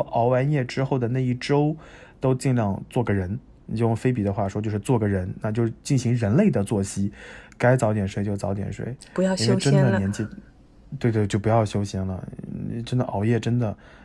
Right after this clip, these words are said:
Speaker 1: 不太行。但我在此处还是，对，但我在此处还是要说一点，就是如果你熬夜是为了坐国际航班，我大力支持。如果熬夜是为了工作，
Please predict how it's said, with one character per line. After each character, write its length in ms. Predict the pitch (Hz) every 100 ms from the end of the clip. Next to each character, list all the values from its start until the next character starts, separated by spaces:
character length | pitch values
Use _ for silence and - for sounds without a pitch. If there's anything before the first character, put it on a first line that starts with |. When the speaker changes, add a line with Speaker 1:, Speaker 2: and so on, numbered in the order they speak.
| - -
Speaker 1:
不 80 |
太 200 | 101 104
行。 280 | 98 - 101 - - - - -
但 160 | 185 156
我 140 | 101
在 140 | 151
此 180 | 139 -
处 160 | 95 127
还 160 | 104
是， 200 | 104 - - - - - 127 -
对， 240 | - 104 104
但 140 | - 170
我 80 |
在 140 | 123 143
此 180 | - 98
处 140 | 107
还 140 | 107 107
是 80 |
要 80 | 117
说 240 | 110 - 131
一 80 |
点， 220 | 123 98 110
就 100 | 120
是 120 | 110
如 160 | 101 120
果 100 | 160
你 100 | 135
熬 200 | 98 104
夜 120 | 110
是 160 | -
为 100 | 127
了 80 | 120
坐 200 | 120 117
国 160 | 107 104
际 120 | 131
航 200 | 110 113
班， 200 | 143 156 - - - -
我 200 | 120 110
大 220 | 104 139
力 140 | 120 104
支 180 | -
持。 300 | 101 - - - - - - -
如 140 | 143
果 100 | 151 123
熬 220 | 104 113
夜 120 | 143
是 140 | 127
为 100 | 139
了 120 | 123 110
工 220 | 139 147
作， 340 | 143 107 139